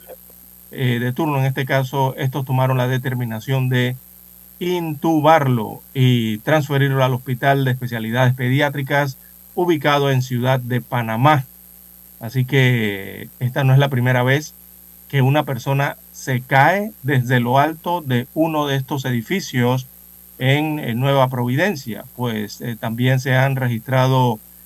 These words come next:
casos similares en la comunidad de Altos, eh, de los Lagos,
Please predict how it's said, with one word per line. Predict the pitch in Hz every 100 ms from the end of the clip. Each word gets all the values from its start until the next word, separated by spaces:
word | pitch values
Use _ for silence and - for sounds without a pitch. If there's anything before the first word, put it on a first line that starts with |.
| -
casos | - 143 139 131 127
similares | 190 185 143 139 135 135 131 - - - -
en | 156 151
la | 147
comunidad | 131 123 120 131
de | 127 123
Altos, | 131 127 131 123 117
eh, | 127 107
de | 113
los | 107 107
Lagos, | 139 151 139 170 - -